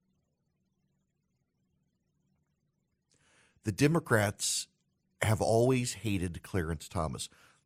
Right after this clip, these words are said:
Now, to understand the hate for Clarence Thomas, you need to understand a guy named Miguel Estrada.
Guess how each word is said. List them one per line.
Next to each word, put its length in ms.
Now, 160
to 220
understand 500
the 180
hate 220
for 100
Clarence 280
Thomas, 320
you 80
need 180
to 60
understand 560
a 60
guy 240
named 240
Miguel 320
Estrada. 460